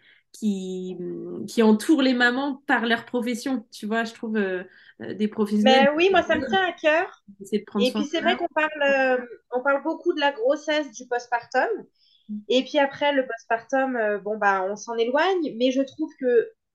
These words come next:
Speaker 2: quand on est mère, et ça, c'est parce que depuis que je le suis, en fait, on, il y a d'autres difficultés. Et en fait,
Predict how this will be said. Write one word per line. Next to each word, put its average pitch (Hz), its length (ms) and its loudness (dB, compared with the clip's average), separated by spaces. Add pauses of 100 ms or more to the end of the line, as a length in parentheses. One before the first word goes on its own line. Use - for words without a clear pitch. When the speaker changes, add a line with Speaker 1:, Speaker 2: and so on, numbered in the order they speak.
(180)
Speaker 2:
quand 269 240 -4
on 262 120 -2
est 247 100 2
mère, 254 240 0
et 214 80 2
ça, 220 120 -8
c'est 208 100 -12
parce 208 140 -8
que - 60 -20
depuis 214 240 -8
que - 40 -12
je 220 60 6
le 220 80 4
suis, 320 300 -4 (460)
en 220 120 -2
fait, 269 260 0
on, 220 240 -6
il 185 80 -12
y 220 80 4
a 214 60 2
d'autres 254 180 -2
difficultés. 302 840 -4
Et 214 80 0
en 208 120 -6
fait, 254 260 -2